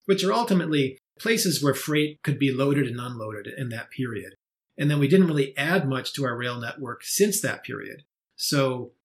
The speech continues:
yeah, there are a few commuter train stops in Connecticut that we might want to edit out because that's not really quite what we're looking for.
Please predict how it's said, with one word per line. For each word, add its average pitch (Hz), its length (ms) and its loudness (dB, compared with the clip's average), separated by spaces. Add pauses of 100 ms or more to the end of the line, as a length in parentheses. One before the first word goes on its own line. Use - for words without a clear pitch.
yeah, 185 140 6
there 147 140 6
are 117 60 2
a - 40 -8
few 143 400 4
commuter 151 300 6
train 123 320 -2
stops 110 580 -4
in 120 320 -6
Connecticut 131 540 -4
that 123 100 -10
we 131 80 -8
might 120 300 -10
want 117 160 -8
to 107 160 -8 (120)
edit 135 280 0
out 127 260 -4
because 131 220 -4
that's 135 200 -2
not 131 220 -6
really 117 380 -14 (180)
quite 127 400 -8
what 135 240 -4
we're 120 220 -8
looking 180 280 0
for. 123 260 -8